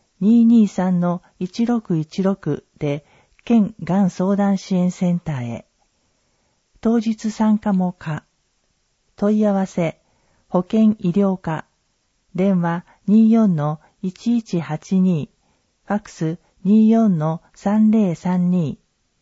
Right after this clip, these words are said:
ここに相談窓口のキューアールコードがあります。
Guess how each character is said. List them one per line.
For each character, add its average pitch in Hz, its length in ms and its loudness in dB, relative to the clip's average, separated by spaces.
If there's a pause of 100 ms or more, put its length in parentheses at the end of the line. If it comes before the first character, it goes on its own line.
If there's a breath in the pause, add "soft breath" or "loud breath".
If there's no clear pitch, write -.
(760)
こ 185 160 -6
こ 214 140 0
に 202 180 2
相 214 240 -2
談 226 260 2
窓 220 240 2
口 202 280 -2
の 143 140 -2
キ - 160 -6
ュ 202 100 0
ー 214 80 0
ア - 20 2
ー 214 60 2
ル 208 80 -2
コ 208 160 -2
ー 190 40 0
ド 160 120 -2
が 131 100 -4
あ 127 60 -6
り 127 100 -6
ま 123 160 -8
す。 - 220 -20